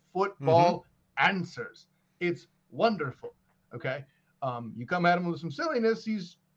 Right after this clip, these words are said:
Speaker 1: going to coach speak you as you deserve.
Speaker 2: Sure.
Speaker 1: And, you know, he's gonna realize that he doesn't deserve to be fired. You deserve to be fired. And I say all of the above to say this.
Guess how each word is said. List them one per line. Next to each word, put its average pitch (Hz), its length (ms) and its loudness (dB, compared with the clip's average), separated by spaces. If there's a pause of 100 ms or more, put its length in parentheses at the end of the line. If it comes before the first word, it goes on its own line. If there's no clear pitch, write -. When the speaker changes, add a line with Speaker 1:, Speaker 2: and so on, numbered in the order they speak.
(100)
Speaker 1:
going 135 240 -6
to 143 80 -12
coach 220 300 -2
speak 185 280 -12
you 185 140 -8
as 139 100 -4
you 160 80 -4
deserve. 151 640 2 (200)
Speaker 2:
Sure. 165 280 2
Speaker 1:
And, 160 460 -6 (100)
you 220 140 -4
know, 147 460 -4
he's 143 200 -6
gonna 165 200 -2
realize 156 340 -2
that 127 160 -6
he 285 140 -2
doesn't 170 280 -4
deserve 123 300 -4
to 113 80 -10
be 120 80 -8
fired. 131 420 -2
You 415 160 -8
deserve 131 340 -6
to 113 60 -12
be 120 120 -8
fired. 196 300 -2
And 220 100 0
I 240 60 4
say 277 140 -2
all 349 180 6
of 349 100 2
the 339 60 2
above 302 280 2
to 220 60 -10
say 254 200 0
this. - 360 -2